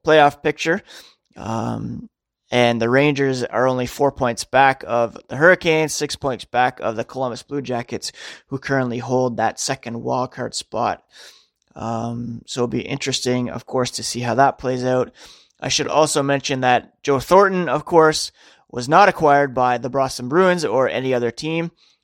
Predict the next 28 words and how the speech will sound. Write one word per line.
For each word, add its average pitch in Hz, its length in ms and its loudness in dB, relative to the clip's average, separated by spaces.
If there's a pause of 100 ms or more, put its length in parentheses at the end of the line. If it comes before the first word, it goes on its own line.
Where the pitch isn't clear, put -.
(160)
Uh, 110 300 -6
I - 100 -4
mentioned 123 360 -4
earlier 131 300 2
that 113 120 0
Marleau 143 480 4
went 131 300 -4
to 135 260 -10
the 120 360 -10 (100)
Penguins, 180 480 0
but 127 260 -4
Joe 147 200 2
Thornton 131 420 0
ultimately 135 540 -2
decided 127 500 -2
to 123 260 -8 (380)
stay 175 500 4
in 147 160 -4
San 139 260 -2
Jose, 151 520 0 (1300)
um, 120 320 -4
after 127 240 0
s-, - 300 -6 (320)
admitting 180 400 2
he'd 160 200 -2
be 143 120 0
tempted 196 440 -2
to, 156 380 -2